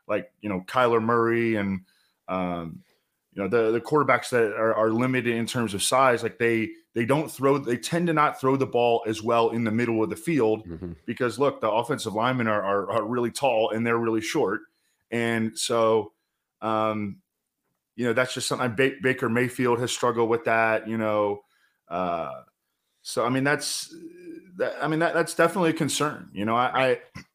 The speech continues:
Speaker 1: <clears throat> I still think that the top of the draft is super, super wide open.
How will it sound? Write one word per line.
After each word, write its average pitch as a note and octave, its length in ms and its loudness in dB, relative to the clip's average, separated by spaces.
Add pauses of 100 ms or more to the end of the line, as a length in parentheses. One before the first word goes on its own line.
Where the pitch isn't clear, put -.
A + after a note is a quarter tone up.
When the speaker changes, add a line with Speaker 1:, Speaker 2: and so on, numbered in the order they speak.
(160)
Speaker 1:
<clears throat> - 520 -20
I C3+ 80 -2
still F3+ 220 -2
think G#3+ 160 -4
that F3 100 -4
the D3+ 60 2
top C#3 320 2
of C3 40 -2
the A2+ 60 -6
draft G#2+ 460 2
is F2+ 100 -10
super, C#3 460 -2
super A2+ 420 -2
wide G#2+ 300 2
open. G2+ 400 -2